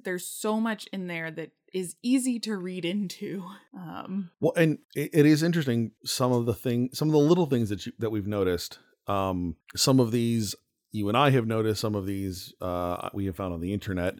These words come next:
Speaker 1: Thank you, internet.
Speaker 2: Yes, thank you, Doctor Google. Um, however,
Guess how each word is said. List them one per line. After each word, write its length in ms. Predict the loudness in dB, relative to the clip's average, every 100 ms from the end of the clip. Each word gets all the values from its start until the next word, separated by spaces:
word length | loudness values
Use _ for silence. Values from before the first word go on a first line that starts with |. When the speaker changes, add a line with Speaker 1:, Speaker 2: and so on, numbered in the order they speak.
| -10 -14 -14
Speaker 1:
Thank 220 | -14 -12
you, 80 | -14
internet. 560 | -12 -12 -8 -10 -10 -20 -12
Speaker 2:
Yes, 360 | -10 -10 -14 -8
thank 200 | -6 -4
you, 60 | -2
Doctor 280 | -2 -4
Google. 520 | -4 -2 0 0 0 -6 _ -10 -2
Um, 520 | 0 2 0 -4 -8 _
however, 540 | -2 2 4 4 2